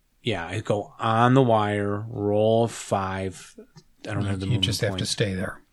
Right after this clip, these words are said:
Speaker 1: Yeah. May an opponent see your die roll to go under before deciding to fire?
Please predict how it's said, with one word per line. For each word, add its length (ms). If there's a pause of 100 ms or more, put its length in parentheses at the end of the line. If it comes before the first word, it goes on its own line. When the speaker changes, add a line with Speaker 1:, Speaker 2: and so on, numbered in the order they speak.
(120)
Speaker 1:
Yeah. 200 (2250)
May 280
an 80
opponent 840
see 360
your 160
die 300
roll 600 (800)
to 140
go 200
under 200
before 600
deciding 440
to 100
fire? 640